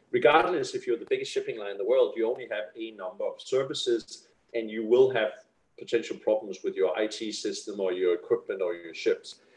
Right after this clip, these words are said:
We can offer that you can use any shipping line in the world or any airline in the world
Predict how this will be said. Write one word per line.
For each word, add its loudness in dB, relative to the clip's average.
We 6
can 4
offer 6
that 0
you -6
can -10
use -4
any -4
shipping -4
line -4
in -6
the -2
world 4
or 2
any -2
airline 2
in -14
the -16
world 0